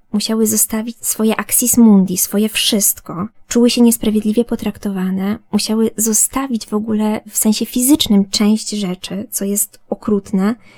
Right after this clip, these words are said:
i znieść haniebne pakowanie, choć te doświadczenia oczywiście były różne. Dodam, że mam wrażenie, że nie ma takich samych dwóch doświadczeń wojennych, co jest logiczne,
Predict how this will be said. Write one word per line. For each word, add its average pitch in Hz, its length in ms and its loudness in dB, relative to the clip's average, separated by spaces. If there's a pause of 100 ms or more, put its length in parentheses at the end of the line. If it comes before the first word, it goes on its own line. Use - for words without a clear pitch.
(160)
i 220 80 0
znieść 226 340 4
haniebne 226 460 4
pakowanie, 202 600 -2
choć 226 180 -6
te 233 200 0
doświadczenia 233 580 0
oczywiście 226 540 -4
były 226 280 2
różne. 214 460 -2 (640)
Dodam, 220 360 4
że 220 100 2
mam 220 180 4
wrażenie, 220 440 2
że 220 180 2 (320)
nie 240 320 8
ma 208 120 6
takich 208 300 -8
samych 208 280 2
dwóch 208 280 -2
doświadczeń 202 580 -2
wojennych, 196 720 0
co - 120 -2
jest - 280 -2
logiczne, 220 680 2